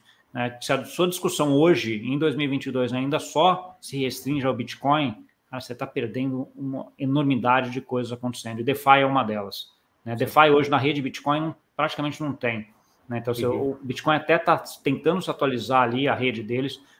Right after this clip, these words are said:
Speaker 1: pra colocar um pouco de smart contracts, né? De contratos inteligentes, que é o grande do, impulsionador aí no parte de,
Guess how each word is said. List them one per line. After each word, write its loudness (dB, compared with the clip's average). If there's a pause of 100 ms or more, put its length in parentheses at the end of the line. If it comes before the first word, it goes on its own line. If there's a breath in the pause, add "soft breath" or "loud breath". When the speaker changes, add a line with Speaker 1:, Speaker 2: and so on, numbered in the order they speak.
(120)
Speaker 1:
pra 4
colocar 4
um 4
pouco -2
de -2 (100)
smart 2
contracts, -2
né? -4
De -16
contratos -4
inteligentes, -6
que 0
é 4
o 2
grande 0
do, -2
impulsionador 0
aí 2
no -4
parte -2
de, -6